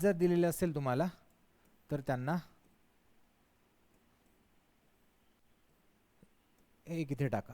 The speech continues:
सहा दिले असेल एक इथे टाका, ठीक आहे, किंवा त्याच्या ऑपोजिटला. But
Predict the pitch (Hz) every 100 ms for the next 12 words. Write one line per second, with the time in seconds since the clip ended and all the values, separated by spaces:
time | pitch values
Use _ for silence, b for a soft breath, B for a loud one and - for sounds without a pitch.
0 | - - 151 156 143 127 170 208 110 104
1 | 117 - b - 233 - - 190 170 156
2 | 127 113 101 - 92 - b b b b
3 | - 160 226